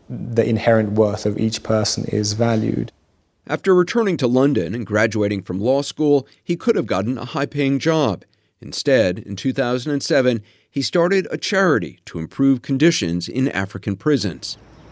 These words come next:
Speaker 2: At Nairobi's Committee Maximum Security Prison, a notorious and sometimes violent place,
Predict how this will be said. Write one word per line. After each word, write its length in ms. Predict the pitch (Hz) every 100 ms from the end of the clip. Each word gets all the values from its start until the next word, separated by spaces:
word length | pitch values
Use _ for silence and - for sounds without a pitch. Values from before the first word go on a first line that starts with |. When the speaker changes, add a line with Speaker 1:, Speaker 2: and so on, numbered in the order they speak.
| - - - -
Speaker 2:
At 120 | 139
Nairobi's 680 | 156 156 160 190 139 98 -
Committee 440 | - 139 151 127
Maximum 520 | 110 123 - 127 113
Security 500 | - 117 - 131 123
Prison, 460 | - 165 156 101 71 - - -
a 60 | 80
notorious 840 | 80 - - 156 107 85 101 -
and 140 | 90
sometimes 520 | - 113 107 98 92
violent 460 | 82 104 120 107 85
place, 440 | - 135 127 -